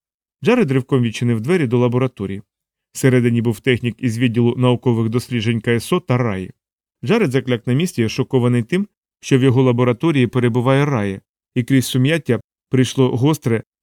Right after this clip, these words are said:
мов ніж, відчуття. Ні, не страху перед раї, а того, що він скоїв дещо незбагненно жахливе, небезпечне та протиправне. Мозок Джареда гарячково шукав у пам'яті можливі пояснення такому своєму страхові, але даремно.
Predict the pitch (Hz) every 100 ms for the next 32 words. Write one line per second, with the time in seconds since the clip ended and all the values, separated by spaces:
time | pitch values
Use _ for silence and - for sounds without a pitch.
0 | - 131 120 131 123 127 120 - 147 -
1 | - _ _ _ _ 185 156 127 - 170
2 | 190 127 120 120 117 117 107 104 _ _
3 | - 127 139 147 156 139 131 127 - 165
4 | 113 135 - 127 135 135 120 131 135 131
5 | 131 123 151 151 120 101 110 _ _ -
6 | 190 170 - 143 143 123 107 113 117 123
7 | 117 107 98 101 107 _ _ _ _ -
8 | 131 127 107 127 120 120 117 127 120 -
9 | 120 113 120 127 120 113 127 120 110 120
10 | 120 113 123 113 127 127 - 120 113 -
11 | _ _ - 127 135 123 120 127 120 123
12 | 120 147 170 135 110 104 _ _ - 127
13 | 131 123 - 120 131 135 101 98